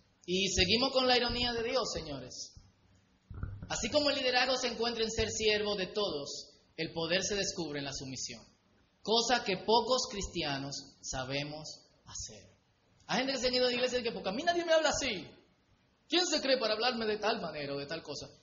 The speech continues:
Es verdad que la gente abusa, y vamos a hablar de eso ahorita, pero vaya.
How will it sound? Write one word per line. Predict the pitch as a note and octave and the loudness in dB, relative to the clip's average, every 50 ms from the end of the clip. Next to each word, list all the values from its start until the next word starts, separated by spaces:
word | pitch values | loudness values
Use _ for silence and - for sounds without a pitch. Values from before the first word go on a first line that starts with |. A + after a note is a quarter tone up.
| _ - | _ -2
Es | E3+ G#3 | 0 2
verdad | B3 B3+ B3+ B3+ | 4 4 4 4
que | B3 A#3+ | 4 2
la | A3+ | 2
gente | A#3 A#3 A3 | 2 2 2
abusa, | A3+ A3+ A3+ A3 G3+ - F3 E3 - | 4 6 6 6 4 4 2 2 0
y | E3 | 0
vamos | D#3+ D#3+ F3 G3 G#3 | 0 0 2 2 2
a | G3+ | 4
hablar | G3+ G3+ G3 | 4 4 4
de | G3+ G#3 | 4 2
eso | G3 G3+ G#3 | 0 0 2
ahorita, | G3+ G#3 G#3 F3+ - E3+ E3 F3 - - - - _ _ _ _ - | 2 2 2 2 2 0 -2 -4 -6 -12 -18 -20 _ _ _ _ -6
pero | D3 D3 D3+ D3 C#3+ C#3+ C#3+ C#3 B2+ A#2+ - - - _ _ _ - | -4 -2 0 0 0 0 0 -2 -4 -6 -10 -16 -20 _ _ _ -2
vaya. | E3 G3+ - A#3 G3 - | 0 0 0 0 -4 -8